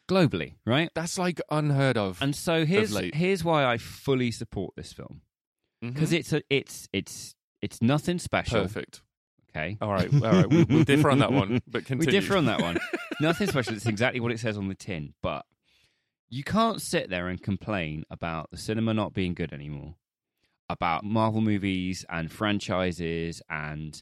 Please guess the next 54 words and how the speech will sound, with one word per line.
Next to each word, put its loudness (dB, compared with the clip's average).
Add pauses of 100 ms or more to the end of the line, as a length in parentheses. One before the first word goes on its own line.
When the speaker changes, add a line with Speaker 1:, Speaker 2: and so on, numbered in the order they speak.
(140)
Speaker 1:
"Oh, 0
it's -4
all 2
been 0
done 2
before, -8
it's -16
all -8
been -8
done -8
that." -10 (480)
And 4
then 4
when 4
an 4
original 2 (100)
mid-budget 0
creature -4
feature, -4
fun 0 (100)
action -2
horror 0
comedy -6
comes -6
along -6
Speaker 2:
Mm-hmm. -2 (540)
Speaker 1:
and -4
you 0
don't 2
go 0
and -2
see -8
it, -14 (300)
it's -4
your 4
own 4
fault -2
that -4
cinema -4
is -10
bad. -8
Speaker 2:
Oh, -6
a -6
hundred -8
percent. -2
Speaker 1:
'Cause -4
you 2
keep -2
voting 2
for 0
them 0
with 0
your 4
wallet 0